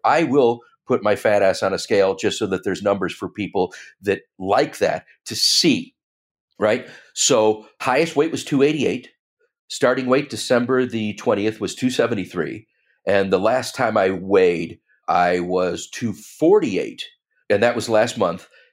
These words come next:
And so I don't know where I am now, but what I thought was interesting with this scale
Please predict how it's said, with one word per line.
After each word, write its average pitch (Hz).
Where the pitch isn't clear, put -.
And 98
so 104
I 98
don't 117
know 113
where 110
I 107
am 101
now, 104
but 87
what 98
I 95
thought -
was -
interesting 110
with 101
this -
scale 104